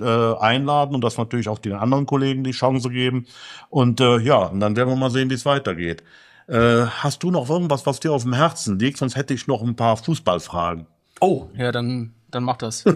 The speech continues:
Speaker 1: <laughs> Du bist aber durch, oder?
Speaker 2: Ich bin durch. Also ich hab vieles gehört und vieles abgespeichert und bin gespannt, was
Speaker 1: Ja.
Speaker 2: jetzt noch kommt.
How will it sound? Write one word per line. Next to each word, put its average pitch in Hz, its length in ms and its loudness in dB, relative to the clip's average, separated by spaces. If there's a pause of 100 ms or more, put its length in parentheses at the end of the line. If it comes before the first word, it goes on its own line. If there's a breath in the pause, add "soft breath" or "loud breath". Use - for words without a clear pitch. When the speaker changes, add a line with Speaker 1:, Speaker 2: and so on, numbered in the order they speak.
(120)
Speaker 1:
<laughs> 123 240 -4
Du 135 80 0
bist 165 160 0
aber 151 160 2
durch, 90 340 -2
oder? 90 100 -6
Speaker 2:
Ich - 120 -4
bin 180 160 2
durch. 127 400 -2
Also 170 160 6
ich 190 160 4
hab 196 180 2
vieles 214 460 -4
gehört 190 360 0
und 139 140 -6
vieles 165 340 -4
abgespeichert 156 720 -4
und 127 280 -8
bin 139 180 -6
gespannt, 139 680 -4
was 120 160 -6
Speaker 1:
Ja. 104 80 2
Speaker 2:
jetzt 95 100 0
noch 151 160 -2
kommt. 127 400 -4